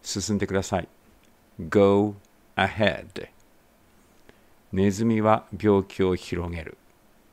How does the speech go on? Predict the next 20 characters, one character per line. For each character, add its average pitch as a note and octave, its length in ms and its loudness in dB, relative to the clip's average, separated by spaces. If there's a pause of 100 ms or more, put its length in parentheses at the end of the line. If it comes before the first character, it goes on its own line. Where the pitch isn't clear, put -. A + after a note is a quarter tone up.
(120)
Mice A2 840 -4 (220)
spread G#2+ 920 0 (540)
disease. F2 920 -2 (1300)
私、 G2+ 440 -4 (120)
人 A#2+ 320 0
生 F#2 280 -2
は G2 300 0 (120)
私 F#2+ 460 -4
を F2 180 -4
通 G#2 280 -2
り A#2+ 120 -4
過 - 120 -10
ぎ B2 140 -4
て - 120 -12
い - 40 -12
っ - 40 -16 (140)
た。 - 140 -10 (720)
Life A#2 680 0 (420)
passed - 720 0 (480)
me F#2+ 580 0